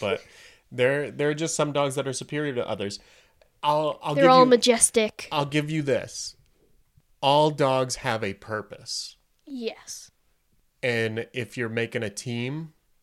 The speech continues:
Speaker 1: let's say you're making a team for robbing a bank.
Speaker 2: The pug can be the alarm system.
Speaker 1: <laughs> I feel like there would be a better dog than a pug for the alarm system.
Speaker 2: <laughs>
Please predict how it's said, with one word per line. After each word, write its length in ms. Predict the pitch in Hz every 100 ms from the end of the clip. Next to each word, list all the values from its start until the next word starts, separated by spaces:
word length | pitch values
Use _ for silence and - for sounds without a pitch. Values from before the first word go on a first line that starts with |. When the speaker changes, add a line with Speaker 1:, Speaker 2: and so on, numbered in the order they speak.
| _ _ _ _ _ _
Speaker 1:
let's 280 | 117 123 -
say 120 | 120
you're 160 | 113 107
making 300 | 110 107 110
a 40 |
team 380 | 101 117 110 107
for 600 | - 104 104 98 92 -
robbing 360 | 101 101 104 101
a 60 | 92
bank. 420 | 95 104 127 - _ _ _ 320
Speaker 2:
The 120 | 254
pug 260 | 247 285 277
can 160 | 269
be 140 | 247 240
the 120 | 240
alarm 280 | 240 233 247
system. 420 | - 233 - 226
Speaker 1:
<laughs> 80 | 202
I 880 | 202 143 523 - - - - - 233 - 185
feel 220 | 240 208
like 180 | 202 175
there 100 | 170
would 120 | 185
be 120 | 165 180
a 40 |
better 300 | 143 165 160
dog 480 | 135 143 143 147 135
than 160 | 139
a 40 | 135
pug 340 | - 127 123 135
for 80 | 123
the 100 | 113
alarm 340 | 120 107 120
system. 440 | 123 - - -
Speaker 2:
<laughs> 60 | -